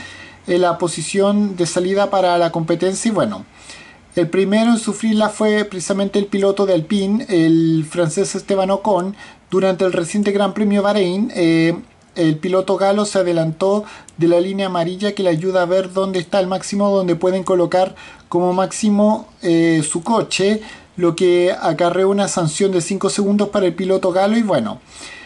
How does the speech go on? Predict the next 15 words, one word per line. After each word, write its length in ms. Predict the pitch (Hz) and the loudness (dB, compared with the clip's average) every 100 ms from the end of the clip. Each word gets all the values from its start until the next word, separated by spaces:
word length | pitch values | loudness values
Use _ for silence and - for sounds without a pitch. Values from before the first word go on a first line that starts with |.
| - | -10
esto 260 | - 196 226 | -4 -2 -2
fue 180 | - 220 | 0 0
lo 120 | 214 | 2
que 140 | 214 | 0
dijo 320 | 208 208 - 214 | -2 -2 0 0
Ocon 600 | - 180 165 196 220 233 | 0 -2 0 2 2 0
al 420 | 196 175 170 165 | 0 2 2 0
can-, 320 | 170 185 185 226 - | 0 -2 -2 -10 -4
al 220 | 175 160 | -2 0
canal 320 | 180 180 196 | 0 0 0
de 120 | 208 | 0
televisión 540 | 202 196 175 170 - 180 | 0 0 0 0 -6 -4
francés 460 | 196 175 - 202 | -2 -2 0 -2
Canal 280 | 202 196 190 | 0 -2 -2
cuatro. 480 | - 208 - 110 | 0 0 0 -8